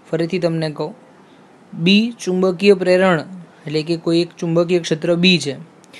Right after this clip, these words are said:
જ્યારે V જેટલા વેગથી એ જ ચુંબકીય ક્ષેત્રની અંદર વિદ્યુતભારિત કણને દાખલ કરો છો,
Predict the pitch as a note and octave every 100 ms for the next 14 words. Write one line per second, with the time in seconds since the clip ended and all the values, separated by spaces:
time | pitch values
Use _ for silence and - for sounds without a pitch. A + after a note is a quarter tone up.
0 | - - C#3 D3+ F3+ E3+ F3 A3 G#3 G#3
1 | G3 F#3+ E3+ D#3+ D#3+ F3 G3 - _ _
2 | _ - G3+ G3 A#3 - - - G3+ G3+
3 | G3+ F#3+ G#3+ G#3 F#3 E3+ F#3 F#3 G3 G3+
4 | F#3+ E3 D#3+ F3 E3+ E3+ F#3 F#3+ F#3 F3
5 | F3+ F3+ E3 D#3+ F#3+ G#3 F3 E3 D#3 D#3
6 | G3+